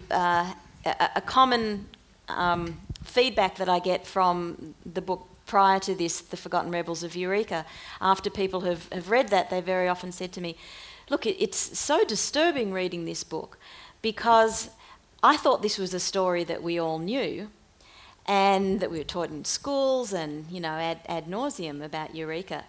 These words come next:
And yet here you've written, like, almost a complete alternative narrative to it,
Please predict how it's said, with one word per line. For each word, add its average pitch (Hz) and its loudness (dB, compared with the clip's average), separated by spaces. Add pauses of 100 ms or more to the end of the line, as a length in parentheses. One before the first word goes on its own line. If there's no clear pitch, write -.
(180)
And 202 -2
yet 208 0
here 240 -4
you've 240 -6
written, 170 -6 (300)
like, 165 -6
almost 170 -8
a - -10
complete 165 -6 (440)
alternative 170 -6
narrative 196 -2
to 151 -6
it, 147 -8